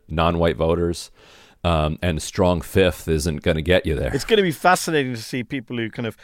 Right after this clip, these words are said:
Speaker 2: first, do you remember the Democrats went on and on about popular vote and Trump, and then Iowa happened, and suddenly Bernie's popular vote lead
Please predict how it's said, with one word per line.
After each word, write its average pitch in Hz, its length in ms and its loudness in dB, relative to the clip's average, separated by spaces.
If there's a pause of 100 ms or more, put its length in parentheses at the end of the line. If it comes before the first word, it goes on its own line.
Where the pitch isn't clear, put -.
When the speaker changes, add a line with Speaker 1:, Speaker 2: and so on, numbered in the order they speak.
(140)
Speaker 2:
first, 185 260 2
do 165 80 -6 (180)
you 147 100 -8
remember 190 260 2
the 139 80 0
Democrats 147 480 0
went 135 100 0
on 165 160 4
and 160 100 6
on 151 120 2
about 135 260 2
popular 147 380 -2
vote 127 180 0
and 123 140 -8
Trump, 123 320 -2
and 120 80 -4
then 123 100 -4
Iowa 131 400 2
happened, 113 300 -2
and 110 100 -8
suddenly 120 320 -4
Bernie's 120 380 -2
popular 127 360 -4
vote 117 240 -4
lead 113 280 -6